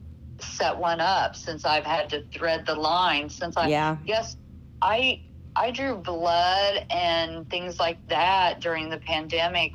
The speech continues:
Speaker 1: but there are still gonna be things that, yes, I know I will pick it back up because it's either in your blood or it's not, I
Speaker 2: Mm-hmm.
Speaker 1: think. You know
Speaker 2: Mm-hmm.
Speaker 1: what I mean?
Speaker 2: Yeah.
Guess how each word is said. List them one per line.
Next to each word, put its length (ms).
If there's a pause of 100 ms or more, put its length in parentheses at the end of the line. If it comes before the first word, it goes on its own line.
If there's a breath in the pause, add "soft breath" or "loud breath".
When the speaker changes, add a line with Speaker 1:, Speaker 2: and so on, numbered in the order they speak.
(120)
Speaker 1:
but 460 (520)
there 220
are 100
still 340
gonna 220
be 280
things 420
that, 380 (380)
yes, 360
I 160
know 520
I 280
will 680 (520)
pick 220
it 120
back 300
up 340
because 880 (1000)
it's 220
either 260
in 140
your 160
blood 320
or 80
it's 240
not, 440
I 180
Speaker 2:
Mm-hmm. 140
Speaker 1:
think. 480
You 100
know 80
Speaker 2:
Mm-hmm. 100
Speaker 1:
what 120
I 40
mean? 480 (140)
Speaker 2:
Yeah. 240